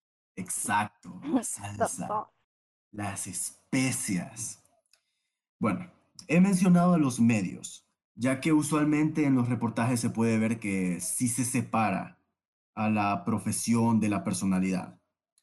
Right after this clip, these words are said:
Speaker 1: Y voy a dar este ejemplo de uno de mis youtubers favoritos, Félix Kjellberg,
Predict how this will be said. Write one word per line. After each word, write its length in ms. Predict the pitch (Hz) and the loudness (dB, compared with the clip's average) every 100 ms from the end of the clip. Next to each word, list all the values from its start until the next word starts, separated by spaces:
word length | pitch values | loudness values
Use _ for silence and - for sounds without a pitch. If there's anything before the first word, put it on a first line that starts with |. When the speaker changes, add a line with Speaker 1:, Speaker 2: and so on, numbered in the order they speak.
| _ _ _ | _ _ _
Speaker 1:
Y 80 | 135 | 0
voy 220 | 131 143 | 2 4
a 80 | 156 | 2
dar 160 | 160 160 | 2 0
este 220 | 156 139 | 0 0
ejemplo 1040 | 135 139 139 _ _ _ _ - 139 127 | 2 0 -2 _ _ _ _ -4 0 2
de 420 | 110 95 92 92 90 | 2 0 0 0 -2
uno 260 | 113 117 | 2 4
de 60 | 113 | 4
mis 140 | 110 | 2
youtubers 420 | 104 101 104 101 | 0 -4 -2 -2
favoritos, 720 | - 95 92 92 90 71 - - | 0 0 2 0 -4 -12 -14 -6
Félix 540 | 117 117 120 - - | 0 2 2 -2 -10
Kjellberg, 760 | - 113 117 120 101 90 90 - | -6 -2 0 0 0 0 -4 -6